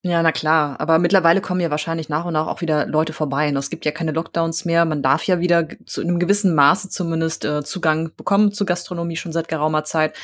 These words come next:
Ist das tatsächlich so? Also stellt ihr fest, es kommen jetzt mehr Leute zurück oder sind die immer noch total zögerlich, weil sie Angst haben, dass sie sich anstecken könnten?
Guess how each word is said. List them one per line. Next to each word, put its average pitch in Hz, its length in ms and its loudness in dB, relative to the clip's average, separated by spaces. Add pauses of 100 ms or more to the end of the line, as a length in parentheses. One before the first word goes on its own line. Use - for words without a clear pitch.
(220)
Ist 185 100 2
das 208 120 4
tatsächlich 196 420 2
so? 220 100 4
Also 180 140 2
stellt 175 220 0
ihr 170 80 -4
fest, - 180 -2
es 175 100 -6
kommen 175 220 0
jetzt 170 180 -2
mehr 170 140 4
Leute 175 240 2
zurück 214 320 0
oder 233 160 4
sind 208 140 4
die - 40 0
immer 196 140 2
noch 185 140 0
total 165 320 0
zögerlich, 160 680 2
weil 156 140 2
sie 147 120 -2
Angst 151 360 -6
haben, 156 340 -2 (240)
dass 160 140 -2
sie 160 100 -2
sich 156 160 0
anstecken 151 320 -4
könnten? - 380 -16